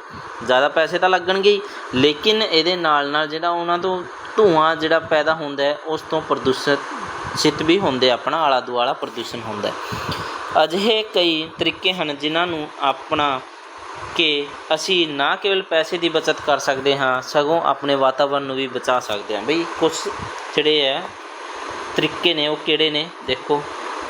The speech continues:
ਪਹਿਲਾ, ਕਈ ਵਾਰ ਅਸੀਂ ਦੇਖਦੇ ਹਾਂ ਕਿ ਕੁਝ ਲੋਕ ਸਕੂਟਰ, ਮੋਟਰਸਾਈਕਲ, ਕਾਰ, ਟਰੈਕਟਰ ਆਦਿ ਨੂੰ ਚੱਲਦਾ ਛੱਡ ਕੇ ਗੱਲਾਂ ਜਾਂ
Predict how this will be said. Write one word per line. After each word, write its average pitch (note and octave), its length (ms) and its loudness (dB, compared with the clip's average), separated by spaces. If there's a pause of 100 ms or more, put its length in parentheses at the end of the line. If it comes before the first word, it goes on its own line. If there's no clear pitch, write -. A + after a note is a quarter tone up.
(2500)
ਪਹਿਲਾ, E3 400 2 (460)
ਕਈ E3 200 2
ਵਾਰ F#3+ 320 2
ਅਸੀਂ E3+ 380 -2 (140)
ਦੇਖਦੇ E3+ 360 0
ਹਾਂ D#3+ 200 0
ਕਿ D3 160 -6
ਕੁਝ F3 340 -2
ਲੋਕ D3+ 640 2
ਸਕੂਟਰ, E3 500 2
ਮੋਟਰਸਾਈਕਲ, D3+ 720 2
ਕਾਰ, C#3+ 380 2
ਟਰੈਕਟਰ D3 400 -2
ਆਦਿ C#3+ 280 4
ਨੂੰ D3 240 -6 (320)
ਚੱਲਦਾ E3 340 2
ਛੱਡ D#3 280 0
ਕੇ D3 200 -4 (440)
ਗੱਲਾਂ E3 340 4
ਜਾਂ D3 300 2